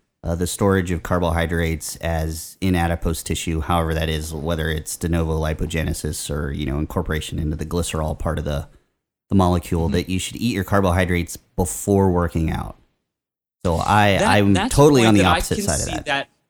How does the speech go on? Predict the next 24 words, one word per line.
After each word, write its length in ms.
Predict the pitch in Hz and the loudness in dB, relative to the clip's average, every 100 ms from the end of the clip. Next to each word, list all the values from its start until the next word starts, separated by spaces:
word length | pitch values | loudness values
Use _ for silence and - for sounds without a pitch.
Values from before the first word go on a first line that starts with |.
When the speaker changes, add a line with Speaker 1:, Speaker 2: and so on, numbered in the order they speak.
| _ _ _ _ | _ _ _ _
Speaker 2:
Yeah, 260 | 180 120 - | 0 0 -2
I 100 | 131 | -2
know. 280 | 170 120 90 _ | 0 -2 -6 _
I 100 | 127 | -4
know 80 | 131 | -2
you 200 | 127 123 | 0 -2
are. 120 | 107 | -4
And 180 | 95 92 | -2 0
Speaker 1:
Yeah. 160 | 80 - - | 0 -4 -4
Speaker 2:
I 180 | 151 180 | -2 0
don't, 180 | 196 - | -2 0
I 80 | 180 | -2
don't 160 | 196 | -2
feel 260 | - 175 143 | -4 -2 -2
very 260 | 135 127 123 | 0 0 -2
strongly 460 | - 123 120 101 | -4 -2 -2 -2
about 300 | 95 85 85 | -6 -8 -8
that. 200 | 82 76 - _ _ _ _ - | -8 -8 -12 _ _ _ _ -2
I 60 | 143 | 2
mean, 180 | 147 | 2
I 240 | 143 151 165 | 0 0 0
see 540 | 165 - 165 156 151 | -2 -8 -6 -4 -4
it 360 | - 131 123 _ | -4 -6 -6 _
being 680 | 131 123 120 117 120 117 | -4 -2 -2 -4 -6 -8